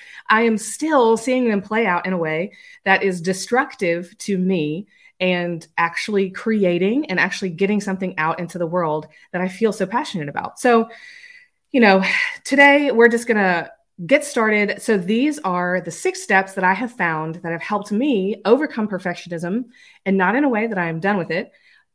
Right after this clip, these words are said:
not at all. However, in a way that I like to call myself a recovering perfectionist, perfectionist. And I think, I don't know how long I'll call myself that because I'm not sure <laughs> how long it'll take to break the chains completely, but it is something that I want to break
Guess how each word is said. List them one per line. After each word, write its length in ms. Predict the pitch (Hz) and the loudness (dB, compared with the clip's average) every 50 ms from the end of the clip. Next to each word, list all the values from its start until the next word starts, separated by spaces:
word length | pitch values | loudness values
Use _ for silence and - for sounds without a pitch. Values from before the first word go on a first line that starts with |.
| _ _ | _ _
not 220 | 185 160 151 160 | -10 -8 -6 -4
at 60 | 208 220 | -2 0
all. 320 | 170 151 165 208 - - - | 0 0 0 -2 -4 -6 -10
However, 720 | - - - 220 226 254 311 262 190 160 175 240 285 - _ _ _ _ _ _ | -8 0 2 4 4 4 4 4 2 0 -2 -2 -4 -10 _ _ _ _ _ _
in 140 | - 214 233 | -4 -2 0
a 60 | 262 | 0
way 420 | 269 226 190 190 190 185 185 196 190 | 2 2 2 2 2 2 2 0 0
that 360 | 190 190 180 175 170 - - - _ _ | 0 0 2 2 0 -2 -4 -12 _ _
I 140 | - 180 190 | 0 0 2
like 180 | 196 208 220 254 | 2 0 0 0
to 80 | 247 | -4
call 140 | 240 226 208 | -4 -4 -4
myself 340 | 190 190 180 185 170 165 - | -2 -2 -4 -4 -8 -10 -8
a 40 | 170 | -6
recovering 560 | 160 156 160 - - 185 185 185 185 180 180 | -8 -8 -8 -6 -6 -6 -4 -2 -4 -4 -4
perfectionist, 880 | 160 - 165 - - 156 - - - 156 151 139 - - - - - _ _ _ _ _ _ | -6 -8 -10 -8 -8 -10 -10 -10 -12 -10 -10 -10 -12 -14 -20 -20 -20 _ _ _ _ _ _
perfectionist. 580 | _ 226 - 170 151 - - 156 151 - - - | _ -6 -4 -4 -6 -6 -8 -12 -14 -14 -8 -4
And 100 | - 196 | 0 2
I 100 | 208 208 | 2 2
think, 340 | 208 277 277 262 269 - _ | 2 0 -2 -2 -4 -2 _
I 80 | 233 269 | 4 4
don't 100 | 302 294 | 6 6
know 80 | 277 | 4
how 160 | 240 254 262 | 2 2 0
long 220 | 240 226 226 226 220 | 2 2 2 0 0
I'll 80 | 214 | -2
call 160 | 208 - 220 220 | -4 -4 -4 -2
myself 340 | 220 214 208 - 208 196 | -2 -4 -4 -6 -8 -4
that 220 | - 202 196 196 190 | -2 -2 -2 -2 -4
because 420 | 196 190 - 196 190 190 180 185 - | -6 -6 -4 -2 -2 -2 -2 -2 -4
I'm 160 | - 175 175 180 | -4 -4 -2 -2
not 160 | 170 165 165 | -2 -4 -4
sure 180 | - - 202 208 | -2 0 0 0
<laughs> 0 | |
how 140 | 220 208 226 | 0 0 -2
long 180 | 202 208 226 | -4 -4 -4
it'll 140 | 202 202 208 | -4 -6 -6
take 240 | 202 - 254 247 247 | -2 -2 -2 -2 0
to 100 | 175 175 | -4 0
break 220 | 196 226 233 233 | 2 0 0 0
the 60 | 226 | -4
chains 280 | 214 - 240 233 226 233 | -4 -2 0 0 0 -2
completely, 500 | 226 202 - 214 208 190 202 196 202 196 - - - - - - _ | -2 -6 -4 -4 -2 0 0 0 -2 -2 -8 -20 -20 -20 -20 -2 _
but 80 | 226 | 4
it 100 | 220 226 | 4 6
is 140 | 226 214 214 | 4 2 2
something 340 | - 240 233 240 226 220 208 | -2 -4 0 0 0 2 2
that 300 | 190 180 175 175 170 165 - | 2 2 2 2 0 -2 -2
I 160 | 165 165 165 | -2 -4 -2
want 300 | 165 170 185 196 214 - - | -2 0 0 -2 -2 -4 -4
to 160 | - 220 208 | -6 -4 -4
break 360 | 175 175 180 175 180 175 - | -4 -2 -2 -2 -2 -2 -6